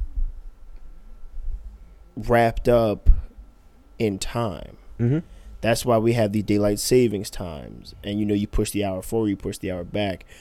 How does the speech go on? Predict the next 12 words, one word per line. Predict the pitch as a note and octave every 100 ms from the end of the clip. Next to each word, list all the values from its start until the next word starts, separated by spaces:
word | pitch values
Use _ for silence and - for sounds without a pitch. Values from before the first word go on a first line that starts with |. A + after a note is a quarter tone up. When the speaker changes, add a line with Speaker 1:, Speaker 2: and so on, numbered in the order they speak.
| -
Speaker 1:
Some | - - A#2+
people | B2+ A2+
think | - G#2
it's | F#2+
stupid. | - A#2+ A2+ A2 - - - -
I | G2+
mean, | G2+ - - _ -
it's | D3 D3+ F2
really | A#2 C3 A#2
honestly | G#2+ A2+ A#2 A2+
for | G#2
farmers. | - A2+ A2+ A#2 -